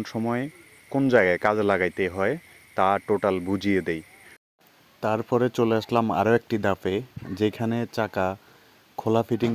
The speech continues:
করা হয়। আর এই চাকা খোলা ফিটিং করতে হবে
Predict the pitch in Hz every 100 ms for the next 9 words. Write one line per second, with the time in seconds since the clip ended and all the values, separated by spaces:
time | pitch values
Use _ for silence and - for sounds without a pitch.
0 | 104 107 98 92 87 87 85 _ _ _
1 | - 98 95 90 98 - 110 117 110 110
2 | 113 113 113 120 127 135 - - 104 -
3 | 113 117 104